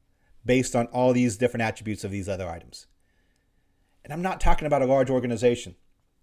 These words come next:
Small companies can do that as well. So what we're saying is A I, machine learning, predictive analytics, big data, all those things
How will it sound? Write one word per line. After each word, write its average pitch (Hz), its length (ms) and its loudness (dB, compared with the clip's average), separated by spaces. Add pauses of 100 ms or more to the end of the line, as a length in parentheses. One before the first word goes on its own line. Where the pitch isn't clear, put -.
(180)
Small 156 340 -2
companies 131 420 -2
can 113 140 -8
do 107 140 -4
that 104 160 -2
as 95 160 -10
well. 87 280 -6 (680)
So - 180 -4
what 160 300 4
we're 190 100 4
saying 160 480 0
is 151 440 4
A 170 200 2
I, 110 460 0 (200)
machine 156 440 -6
learning, 120 420 0 (240)
predictive 143 400 0
analytics, 123 400 0 (100)
big 156 220 -2
data, 127 260 4
all 156 160 0
those 170 180 0
things 131 300 -4